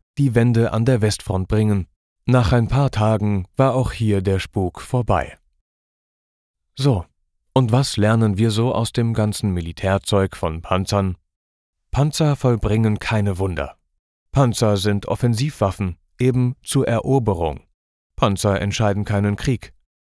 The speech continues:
Vielleicht sollten wir einfach mal aufhören, überall nur von Panzern zu reden. Panzer sind der erste Schritt zur direkten Kriegsbeteiligung.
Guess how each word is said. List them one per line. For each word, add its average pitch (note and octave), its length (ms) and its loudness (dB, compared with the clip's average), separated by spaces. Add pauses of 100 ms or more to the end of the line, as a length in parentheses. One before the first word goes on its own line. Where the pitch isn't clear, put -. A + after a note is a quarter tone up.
(260)
Vielleicht D#3 440 0
sollten B2+ 360 0
wir A2+ 140 2
einfach G#2+ 360 0
mal G2+ 320 0
aufhören, G#2+ 640 0 (180)
überall G#2 640 0
nur G#2+ 200 0
von G2 280 -4
Panzern B2 440 -2
zu G#2+ 120 0
reden. G#2 400 0 (220)
Panzer C3 540 2 (200)
sind B2 220 2
der A#2 140 2
erste A2+ 400 0
Schritt - 420 -2
zur F#2 220 0
direkten F#2 560 -4
Kriegsbeteiligung. G2 1040 0